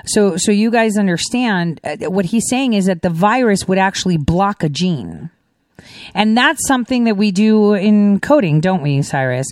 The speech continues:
We code something to block a program, right? A firewall. So this virus was to be a firewall. So this virus, this pandemic, was a firewall to what? Being able to breathe. They're literally committing crimes against humanity, aren't they?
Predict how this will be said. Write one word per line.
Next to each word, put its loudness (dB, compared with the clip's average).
We -2
code 2
something -2
to 0
block 2
a -2
program, 0
right? -2
A -4
firewall. -2
So 2
this 0
virus 2
was 0
to -2
be 0
a 0
firewall. 0
So 2
this 0
virus, 2
this -2
pandemic, -2
was 0
a 0
firewall 2
to -4
what? -4
Being 0
able -2
to -6
breathe. -2
They're 4
literally 2
committing -2
crimes -2
against -2
humanity, -2
aren't -2
they? -14